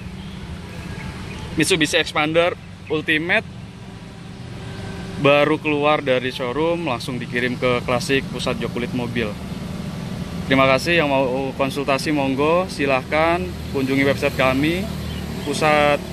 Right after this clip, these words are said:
variasi mobil dot com, atau di, eh, workshop kami di Galaksi Bekasi Selatan.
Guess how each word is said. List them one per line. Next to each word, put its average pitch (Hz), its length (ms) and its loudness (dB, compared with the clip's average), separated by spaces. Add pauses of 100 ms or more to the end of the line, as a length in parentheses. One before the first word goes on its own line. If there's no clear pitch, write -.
variasi 160 360 2
mobil 135 320 2
dot 113 160 0
com, 180 480 0
atau 131 640 0 (560)
di, 131 560 2 (1300)
eh, 123 540 2 (180)
workshop 131 400 0
kami 139 560 2 (1300)
di 123 80 -4
Galaksi 127 720 2
Bekasi 127 400 -4
Selatan. 117 400 -6